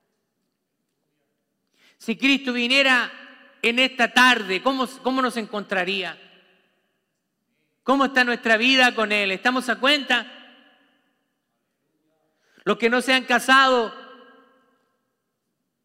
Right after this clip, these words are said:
¿han pensado en ponerse a cuentas con el Señor? Los que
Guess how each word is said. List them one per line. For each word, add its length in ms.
¿han 160
pensado 580
en 160
ponerse 380
a 80
cuentas 340
con 160
el 140
Señor? 420
Los 200
que 560